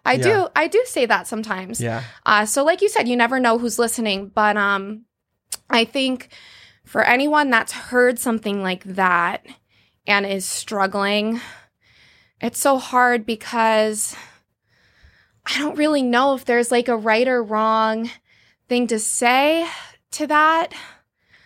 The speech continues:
Speaker 1: 'cause it really is all about, like, your mindset to
Speaker 2: Yeah.
Speaker 1: it. But
Speaker 2: What about
Speaker 1: it's
Speaker 2: talking with people? It
Speaker 1: Ta-, talking with, oh, yeah, I would s-, I've definitely, like,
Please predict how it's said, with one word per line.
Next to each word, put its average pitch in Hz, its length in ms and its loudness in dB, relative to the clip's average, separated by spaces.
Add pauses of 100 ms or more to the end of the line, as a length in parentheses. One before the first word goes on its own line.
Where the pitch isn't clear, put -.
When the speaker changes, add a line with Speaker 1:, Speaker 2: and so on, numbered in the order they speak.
(680)
Speaker 1:
'cause 277 200 -2
it 277 100 4
really 262 320 2
is 247 380 0
all 220 220 4
about, 202 520 2 (280)
like, 208 240 -2
your 202 120 -4
mindset 196 680 -4
to 262 180 -8
Speaker 2:
Yeah. 262 200 2
Speaker 1:
it. - 140 -6 (200)
But 247 100 4
Speaker 2:
What 190 60 6
about 196 140 4
Speaker 1:
it's - 80 -6
Speaker 2:
talking 135 320 2
with 107 140 -6
people? - 360 -8 (420)
It - 80 -2
Speaker 1:
Ta-, - 180 -8 (180)
talking 247 420 -2
with, 262 120 -8 (100)
oh, 302 300 2
yeah, 330 480 0
I 254 140 2
would 302 160 -2
s-, - 160 -10 (460)
I've 277 200 2
definitely, 320 520 -2 (300)
like, 254 240 -4